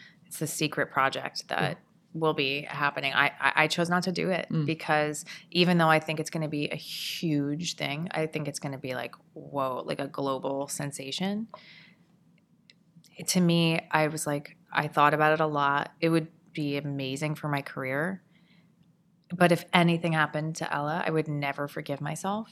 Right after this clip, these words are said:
Speaker 2: Mm.
Speaker 1: And so that was the choice that my husband and I made, that, like, no matter what it might do for me business-wise, it's not worth our f-, you know, putting our family in danger, because I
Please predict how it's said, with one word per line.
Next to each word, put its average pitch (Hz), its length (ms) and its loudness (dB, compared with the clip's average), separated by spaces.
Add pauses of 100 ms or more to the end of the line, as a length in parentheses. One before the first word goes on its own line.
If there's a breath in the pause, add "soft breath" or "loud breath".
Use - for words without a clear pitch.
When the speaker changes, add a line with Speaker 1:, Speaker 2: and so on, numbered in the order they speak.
Speaker 2:
Mm. 147 120 -6
Speaker 1:
And 160 260 -2
so 151 600 0 (400 soft breath)
that 160 160 4
was 156 120 0
the 160 80 -2
choice 156 240 0
that - 120 -6
my 156 120 -2
husband 151 280 -4
and 151 100 -6
I 156 100 -6
made, 180 280 -2
that, 165 140 -8
like, 147 240 -4 (1200)
no 170 100 2
matter 147 680 4 (560)
what 160 340 4
it 160 100 2
might 151 540 -2
do 143 560 -4
for 147 240 -4
me 143 200 -4
business-wise, 147 800 -6
it's 151 140 -12
not 151 240 0
worth 151 500 -6 (540 loud breath)
our 151 80 6
f-, - 220 -4
you 160 140 2
know, 127 420 0
putting 143 240 2
our 139 100 2
family 139 360 0
in 135 100 -6
danger, 151 500 -4
because 143 380 2 (420 loud breath)
I 190 320 8